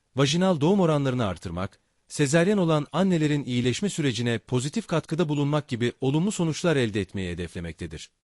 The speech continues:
Gebelerin antenatal takiplerinde doğumhane ebeleriyle tanışmasını sağlayarak birebir bakım alması desteklenmektedir.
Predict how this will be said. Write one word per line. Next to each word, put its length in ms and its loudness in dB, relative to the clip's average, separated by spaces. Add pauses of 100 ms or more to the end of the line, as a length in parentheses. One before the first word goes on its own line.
(300)
Gebelerin 520 4 (100)
antenatal 520 2
takiplerinde 880 -2 (380)
doğumhane 560 2
ebeleriyle 500 2
tanışmasını 600 -2
sağlayarak 680 -2 (460)
birebir 380 2
bakım 240 0
alması 380 0
desteklenmektedir. 1080 -6